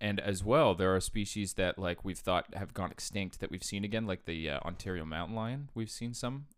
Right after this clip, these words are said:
again recently, just, like, that are rare to find. So, uh,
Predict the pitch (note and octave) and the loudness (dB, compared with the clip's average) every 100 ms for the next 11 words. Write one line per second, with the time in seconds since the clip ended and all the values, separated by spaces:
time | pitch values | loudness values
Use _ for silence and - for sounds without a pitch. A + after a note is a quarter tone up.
0 | A#2+ A2+ B2+ C#3 C3 - C3+ D#3 - _ | -8 -4 -4 -4 -6 -6 -6 -6 -8 _
1 | - - - A2 A#2 G2+ - - F#2+ G2+ | -20 -20 -2 2 6 4 2 -8 -10 0
2 | G2+ F2+ D#2+ E2 F2 A#2+ - - C3+ D3+ | 4 4 2 2 2 0 -2 -2 0 0
3 | F#3+ - - _ _ - _ - G2+ F#2+ | -2 -6 -10 _ _ -20 _ 2 6 6
4 | F2+ F2 F2+ | 6 4 4